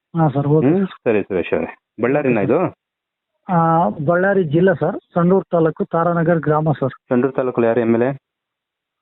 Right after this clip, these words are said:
Speaker 1: ಆ, ತುಕಾರಾಮ್ ಸರ್. ತು-, ಅಲ್ಲ ಸರ್, ತುಕಾರಾಮ್ ಫಸ್ಟ್ ಇದ್ರು, ಇವಾಗ ಅವ್ರ ಮಿಸಸ್ ಇದಾರೆ ಸರ್.
Speaker 2: ಯಾರು?
Speaker 1: ಆ, ಎಂ ಆರ್ ಹೆಸರು ಏನೋ ಇತ್ತು ಸರ್.
Speaker 2: ಆಯ್ತು, ಅವ್ರ ನಂಬರ್ ಇದ್ರೆ ಕೊಡಿ.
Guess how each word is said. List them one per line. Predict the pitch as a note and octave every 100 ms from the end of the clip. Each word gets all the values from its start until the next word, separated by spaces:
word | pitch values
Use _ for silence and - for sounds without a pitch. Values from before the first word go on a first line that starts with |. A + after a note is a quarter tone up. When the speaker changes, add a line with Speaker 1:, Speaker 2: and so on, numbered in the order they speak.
| _ - F3
Speaker 1:
ಆ, | D#3+ D#3
ತುಕಾರಾಮ್ | D3+ F3 F3+ E3 C3
ಸರ್. | D3+
ತು-, | - G#3
ಅಲ್ಲ | F3 F3
ಸರ್, | E3 -
ತುಕಾರಾಮ್ | E3+ F#3+ F#3 E3
ಫಸ್ಟ್ | E3 -
ಇದ್ರು, | E3+ F3+
ಇವಾಗ | F#3+ F3+ E3+
ಅವ್ರ | E3 E3
ಮಿಸಸ್ | D#3+ D#3 D#3+ F3+ F3
ಇದಾರೆ | D3+ C#3
ಸರ್. | C#3+ - - _ _ _
Speaker 2:
ಯಾರು? | A#2 A2 A2 C3+ - _ _ _ _ - A3+ - - _ B3
Speaker 1:
ಆ, | D#3+ D#3 D3+ D3+ F3 - _ _ _ _ _ _ _ _ _ _ _ _ _ _ _ _ _ _ _ _ - F3+
ಎಂ | F3+ E3
ಆರ್ | D#3+
ಹೆಸರು | D#3+ - E3+
ಏನೋ | D#3+ D#3
ಇತ್ತು | D3+ -
ಸರ್. | - D#3+ - - _ _ - - - -
Speaker 2:
ಆಯ್ತು, | A#2 C#3 -
ಅವ್ರ | B2 B2+ B2+
ನಂಬರ್ | C3 D3
ಇದ್ರೆ | C#3
ಕೊಡಿ. | C3+ G#2+